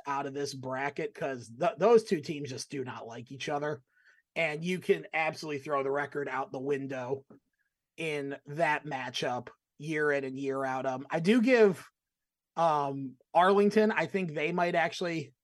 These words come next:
give Antwerp a little bit of a run. I think that could be a very interesting game for them. Um,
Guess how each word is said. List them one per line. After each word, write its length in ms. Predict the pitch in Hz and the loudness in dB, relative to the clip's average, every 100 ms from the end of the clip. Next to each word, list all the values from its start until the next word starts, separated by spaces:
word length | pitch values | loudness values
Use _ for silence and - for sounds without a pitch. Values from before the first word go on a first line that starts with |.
| _ - | _ -12
give 200 | 160 175 170 | -4 -2 -2
Antwerp 500 | 170 165 180 175 175 | -4 -2 0 0 0
a 40 | |
little 200 | 165 170 | 0 0
bit 140 | 180 | 0
of 100 | 175 | 0
a 20 | 180 | 0
run. 300 | 180 180 180 | 2 2 0
I 80 | |
think 260 | 151 170 147 | -4 -6 -6
that 200 | 143 147 | -6 -4
could 120 | 160 | -4
be 140 | 151 143 | -2 -4
a 60 | |
very 540 | 135 123 143 147 143 - | -4 -4 -2 0 -2 -6
interesting 720 | 147 156 180 - 190 180 190 - _ _ _ _ _ _ _ _ 175 | -10 -4 -4 -4 -4 -2 -2 -4 _ _ _ _ _ _ _ _ 0
game 340 | 185 185 190 | 2 2 0
for 220 | 185 202 | 0 2
them. 400 | 190 190 190 202 - _ _ | 2 2 2 2 -2 _ _
Um, 580 | 143 147 139 131 131 131 | 0 2 2 -2 -6 -8